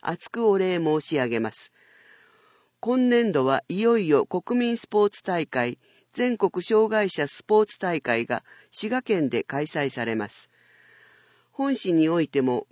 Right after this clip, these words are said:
県や関係団体と連携し、大会を盛り上げ、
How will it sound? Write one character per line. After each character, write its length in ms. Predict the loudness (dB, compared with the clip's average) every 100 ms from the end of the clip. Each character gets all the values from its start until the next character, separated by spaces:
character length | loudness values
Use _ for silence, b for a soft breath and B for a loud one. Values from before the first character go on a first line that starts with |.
| -6
県 280 | -2 0 0
や 140 | 0
関 280 | -2 -4 -2
係 240 | -2 0
団 200 | 0 -2
体 220 | -2 -2 -2
と 140 | -2
連 220 | 0 -2 -4
携 200 | -6 -6
し、 240 | -8 -12 b b b b -10
大 220 | -6 -6
会 300 | -2 0 2
を 100 | 2
盛 280 | 2 2 0
り 60 |
上 80 | 0
げ、 200 | -2 -6